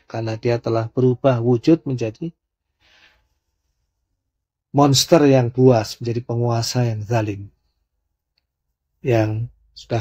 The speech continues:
kehilangan rasa kasih sayang kepada sesama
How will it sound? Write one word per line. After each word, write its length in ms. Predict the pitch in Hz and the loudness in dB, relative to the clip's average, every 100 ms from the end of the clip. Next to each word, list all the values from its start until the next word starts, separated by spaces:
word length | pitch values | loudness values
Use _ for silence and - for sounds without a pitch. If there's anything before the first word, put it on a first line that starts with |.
| - | 0
kehilangan 560 | 123 117 117 131 160 | 2 4 2 4 2
rasa 400 | 147 123 - 120 | 4 0 0 -6
kasih 240 | 117 113 117 | -6 -6 -6
sayang 560 | - 117 127 143 147 - _ _ _ _ _ _ _ _ _ | -4 -2 0 -2 -4 -12 _ _ _ _ _ _ _ _ _
kepada 720 | - 113 117 113 123 117 - _ _ - | -10 -4 -4 -2 -2 -2 -4 _ _ -16
sesama 560 | - 117 117 123 127 | -12 -6 -2 0 0